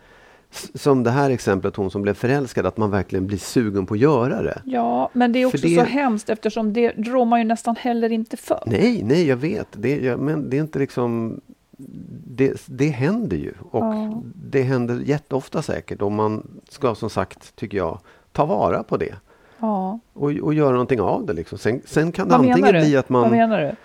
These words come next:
Speaker 1: Jo, men jag menar att då kan man s-, så här, antingen upptäcker att, "Fan, det, det, vi har det inte bra i vår relation. Därför blir jag
Speaker 2: Mm.
Speaker 1: kär i någon annan. Och vi kan göra någonting åt det." Eller så upptäcker man att, "Oj, jag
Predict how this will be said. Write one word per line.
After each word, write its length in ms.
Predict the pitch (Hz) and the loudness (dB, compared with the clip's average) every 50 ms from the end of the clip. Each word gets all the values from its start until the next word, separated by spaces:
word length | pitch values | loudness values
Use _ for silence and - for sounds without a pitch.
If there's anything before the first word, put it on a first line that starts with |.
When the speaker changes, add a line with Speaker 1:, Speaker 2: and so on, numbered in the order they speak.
| _ _ | _ _
Speaker 1:
Jo, 220 | - - 135 156 156 | -2 2 4 4 6
men 100 | 160 156 | 6 6
jag 80 | 160 | 6
menar 200 | 165 170 160 143 | 4 4 4 4
att 100 | 139 - | 2 0
då 340 | - 139 131 147 160 160 156 | -4 -4 -2 0 0 0 0
kan 200 | 156 - 165 160 | 0 0 0 2
man 240 | 156 151 143 131 - - | 2 2 0 0 -4 -8
s-, 200 | - - - - - - - - - - | -14 -20 -20 -20 -20 -20 -20 -20 -20 -4
så 100 | - 151 | 0 0
här, 200 | 123 101 90 - | 2 2 2 4
antingen 360 | 151 151 143 - 180 170 156 | 4 4 4 4 4 4 4
upptäcker 480 | - 151 151 - - - 113 104 - 101 | 2 0 -2 -2 -2 0 0 0 2 0
att, 200 | 101 98 - - 101 | 0 0 -4 -10 -14
"Fan, 300 | - - 117 107 92 95 | -6 -4 -2 -2 0 0
det, 120 | 101 104 | 0 -2
det, 280 | 101 - - 107 107 95 - - - - - | -2 -2 -2 -2 -2 -2 -4 -10 -16 -14 -6
vi 100 | 117 117 | -4 -2
har 100 | 117 120 | 0 0
det 60 | 120 | 0
inte 140 | 117 104 107 | 0 0 -2
bra 300 | 98 98 98 90 92 92 | 0 2 2 2 2 0
i 100 | - 101 | 0 -2
vår 200 | 98 95 95 95 | -2 -2 -2 -2
relation. 560 | 90 95 104 107 107 - 175 156 - 90 87 | -2 -2 -2 -4 -2 0 -2 -2 0 -2 -4
Därför 160 | 90 98 - 101 | -4 -2 -2 -2
blir 80 | 101 95 98 92 | -2 0 0 0
jag 60 | 92 | 0
Speaker 2:
Mm. 40 | 95 | 0
Speaker 1:
kär 140 | 95 92 | -2 -2
i 40 | 90 | -2
någon 160 | 92 101 117 | -2 0 2
annan. 360 | 165 185 180 165 165 165 165 160 - - - | 4 4 4 4 2 2 0 -2 -6 -14 -20
Och 260 | - - - - 120 | -20 -10 -6 0 0
vi 60 | 123 123 | 0 2
kan 140 | - 120 | 2 2
göra 100 | 110 104 98 | 2 2 2
någonting 240 | 95 87 - 117 131 | 0 -2 -2 0 0
åt 320 | 175 220 240 220 - _ | 0 0 0 -4 -6 _
det." 160 | 247 240 247 - - - - - _ | -2 -2 -2 -2 -6 -14 -20 -20 _
Eller 220 | - 143 139 131 | 0 0 2 2
så 80 | 123 131 | 0 -2
upptäcker 340 | 120 - - 113 107 - 104 | -4 -2 -2 -2 -2 0 0
man 120 | 107 107 | 2 2
att, 120 | 104 101 | 2 0
"Oj, 240 | - - 165 180 131 | 0 -2 -2 0 0
jag 140 | 98 95 104 | 0 0 -2